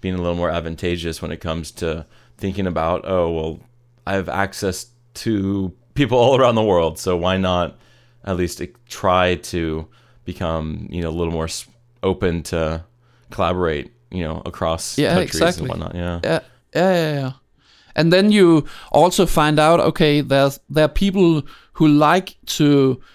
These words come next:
Speaker 2: work with, like, sound in a very creative way, and then those are the people you,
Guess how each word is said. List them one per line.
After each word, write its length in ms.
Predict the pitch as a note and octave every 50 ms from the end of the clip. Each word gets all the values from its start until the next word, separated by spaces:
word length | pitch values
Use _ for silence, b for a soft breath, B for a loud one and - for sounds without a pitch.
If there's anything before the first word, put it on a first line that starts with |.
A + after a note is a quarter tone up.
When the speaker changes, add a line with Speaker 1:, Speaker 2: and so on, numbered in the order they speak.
| b b b -
Speaker 2:
work 400 | C#3+ D#3 E3+ G3 G#3+ G#3+ G#3+ -
with, 560 | D#3 D3 C#3+ C#3 C#3 - - - - - - -
like, 320 | - C3+ B2+ B2 A#2+ A#2 -
sound 640 | - - - - D3 C#3 C#3+ C#3+ D3 D3+ D3+ D3
in 100 | C#3 C3
a 60 | B2+ B2
very 240 | B2+ C#3 C#3 C#3+
creative 440 | C3+ - - C3+ C3 C3 C3+ C#3 C3
way, 380 | B2+ B2 B2 B2 B2+ C3+ C3+ -
and 160 | - B2 B2+
then 320 | C3+ D3 D3 D3 D3 D3 D3 B B B B B B B B -
those 360 | D3 D3+ D#3 F3+ F#3+ F#3+ -
are 120 | E3 D3
the 80 | C#3 C3+
people 420 | C#3 - E3+ E3 D3+ - D3 C3+
you, 400 | C3 B2+ C3 C3 C3 B2+ - -